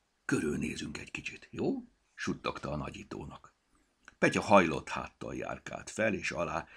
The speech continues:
egyre közelebb hajolva a kockás padlóhoz. „Megvagy!” kiáltotta diadalmasan.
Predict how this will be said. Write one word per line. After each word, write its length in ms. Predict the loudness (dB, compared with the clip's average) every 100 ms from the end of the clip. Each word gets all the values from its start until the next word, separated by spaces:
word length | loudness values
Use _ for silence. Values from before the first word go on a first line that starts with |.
| -20 0
egyre 360 | 4 4 0 2
közelebb 440 | 2 2 0 -2
hajolva 480 | 0 0 0 -2 -4
a 100 | -4
kockás 540 | -6 -6 -6 -8 -10
padlóhoz. 680 | -10 -12 -12 -12 -12 -10 -12 -14 -20 -20 -20 _
„Megvagy!” 880 | -4 8 10 10 8 10 10 6 -8 _ _ _ _
kiáltotta 640 | -4 -2 -2 -4 -10 -10 -8
diadalmasan. 880 | -8 -8 -8 -10 -4 -4 -4 -12